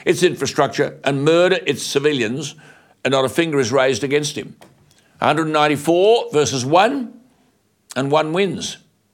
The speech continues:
Then you go to Myanmar, formerly Burma, population fifty-four million. At the end of British rule, the then Burma was the second richest country in Southeast Asia. It's now one of the poorest. Twenty-six percent of the population live in poverty.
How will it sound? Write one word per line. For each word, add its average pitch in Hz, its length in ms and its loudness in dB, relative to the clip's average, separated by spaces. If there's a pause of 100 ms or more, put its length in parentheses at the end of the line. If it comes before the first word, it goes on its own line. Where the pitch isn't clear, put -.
(800)
Then 208 140 2
you 220 80 4
go 190 100 6
to 175 80 2
Myanmar, 160 760 2
formerly 147 320 0
Burma, 143 600 2 (680)
population 156 500 0
fifty-four 160 500 0
million. 113 440 -4 (580)
At - 80 -2
the 170 100 2
end 196 100 0
of 156 140 0
British 165 320 0
rule, 170 460 2
the 143 100 -2
then 165 280 2
Burma 165 320 2
was 156 180 0
the 127 80 -2
second 180 340 -2
richest 151 340 -4
country 143 480 -2 (200)
in 123 100 -6
Southeast 139 460 -2
Asia. 110 360 -2
It's - 160 -8
now 127 600 -2
one 131 160 -2
of 113 80 -4
the 123 80 -4
poorest. 113 580 -6 (320)
Twenty-six 143 500 -2
percent 123 300 -4
of 110 60 -6
the 113 80 -6
population 131 580 -2
live 135 180 -2
in 135 140 -4
poverty. 95 400 -2